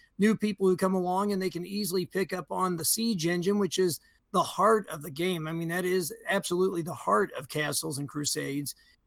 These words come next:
and everybody can have a good time. And, and I, I like the, the, the thing of just making friends out of it as well, whether it's some people just north of here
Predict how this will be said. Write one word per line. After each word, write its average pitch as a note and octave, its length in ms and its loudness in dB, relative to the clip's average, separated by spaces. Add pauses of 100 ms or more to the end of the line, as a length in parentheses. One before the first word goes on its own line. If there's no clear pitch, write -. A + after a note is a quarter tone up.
(120)
and F#3 220 4
everybody F#3+ 400 4
can D3+ 240 -2 (260)
have F3 220 2
a F3+ 60 4
good E3 260 2
time. F#3+ 480 4
And, F3+ 220 2
and F#3 160 0
I, G#3 140 4
I G3+ 160 4
like A3+ 260 4
the, F3+ 200 -2
the, F3 120 -4 (100)
the E3 100 -8
thing G3 200 2
of E3+ 60 -2
just E3+ 200 0
making F3 400 0
friends F#3+ 340 0
out E3 160 0
of D3+ 120 -6
it D3 80 -8
as B2 120 -8
well, E3+ 380 0 (300)
whether G3 260 6
it's - 140 2
some F3+ 100 2
people G3 380 0
just E3 280 -2
north F#3 320 0
of D#3+ 120 -2
here G3 400 4